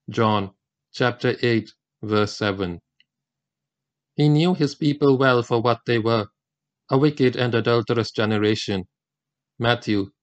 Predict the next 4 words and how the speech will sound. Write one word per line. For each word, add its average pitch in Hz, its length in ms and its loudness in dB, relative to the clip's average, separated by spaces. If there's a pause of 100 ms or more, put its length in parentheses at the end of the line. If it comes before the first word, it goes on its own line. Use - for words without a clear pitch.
(180)
chapter 131 340 -2
twelve, 123 480 0 (320)
verse 107 340 0
thirty-nine. 95 720 -4